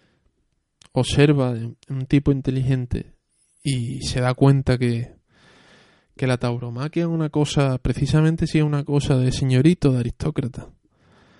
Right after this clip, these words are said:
que se la pueden costear las grandes fortunas, ¿no? Ya no digo barrera de sombra, eh,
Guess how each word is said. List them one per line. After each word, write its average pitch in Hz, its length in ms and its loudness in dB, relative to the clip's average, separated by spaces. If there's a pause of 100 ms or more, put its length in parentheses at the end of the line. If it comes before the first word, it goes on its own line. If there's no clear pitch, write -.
(460)
que - 120 -4
se 135 100 0
la 123 80 4
pueden 139 280 -2
costear 147 420 2
las 147 140 6
grandes 139 300 6
fortunas, 135 540 6
¿no? 147 180 -2 (840)
Ya 123 240 -6
no 151 120 -8
digo 135 720 -6 (2250)
barrera 123 440 2
de 123 120 0
sombra, 131 600 4
eh, 123 500 -2